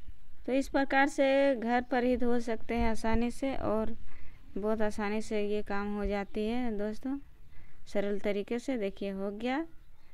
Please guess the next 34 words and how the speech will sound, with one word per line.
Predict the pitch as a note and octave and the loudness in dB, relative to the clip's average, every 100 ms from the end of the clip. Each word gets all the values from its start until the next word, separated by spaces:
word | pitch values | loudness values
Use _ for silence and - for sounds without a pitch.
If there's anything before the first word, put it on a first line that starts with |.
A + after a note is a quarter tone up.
| - - A#3 - | -16 -18 -16 -10
और | F#3+ | -6
हम | G3+ G3 | -4 -4
फिर | G#3+ G#3 | -6 -6
से | G#3+ | -6
पलट | G3+ G3+ G#3+ G#3+ | -6 -2 -2 -2
दिए | B3+ C4+ | -4 -2
और | A#3 | -4
ढ-, | F#3+ - G3 | -8 -10 -10
इसका | - - G3+ | -10 -6 -6
जो | G3 G3 G3 | -4 -6 -6
था | - A#3+ E4+ F4 - - - - - - - - - - - - - - | -8 -4 -4 -6 -14 -16 -16 -14 -12 -12 -12 -12 -10 -10 -12 -14 -12 -4
स्विच, | A#3+ C#4 - | -2 -2 -4
वो | G3 | -2
लगा | F#3 F#3 F#3+ | 0 0 0
देते | G3+ G3+ A3 | -2 -6 -6
हैं | A3+ | -4
दोस्तों। | A#3 A#3 - D4 D4 - - - - - - - - - - - - - - - - - - - - - - F3+ | -4 -8 -6 -8 -6 -8 -10 -12 -16 -18 -18 -14 -12 -12 -12 -14 -14 -16 -18 -18 -20 -20 -18 -18 -16 -16 -12 -10
इधर | F#3 G3 G3 | -8 -6 -6
भी | G#3 G#3+ | -4 -4
हम | |
लगा | G#3 G3+ G#3 G#3+ | -4 -4 -4 -4
देंगे | A#3+ B3 C#4+ D4 - - - - - - - - - - | -4 -4 -4 -6 -10 -14 -20 -12 -12 -12 -14 -14 -12 -8
और | G3+ G3 | -6 -4
इसको | G3 G3+ | 0 0
पानी | G3 G3 G3 F#3+ | 0 0 2 2
से | G3+ | 0
अच्छा | F#3+ - G3 | 0 -2 -6
से | G3 | -6
साफ | - F#3+ F#3+ - | -6 -4 -4 -6
करके | F#3 F#3 G3 | -8 -6 -6
हम | F#3+ F3+ | -6 -6
धो | F3 F3 | -4 -4
लेते | G3+ G3+ A3+ | -4 -4 -6
हैं। | A3 C#4 | -6 -8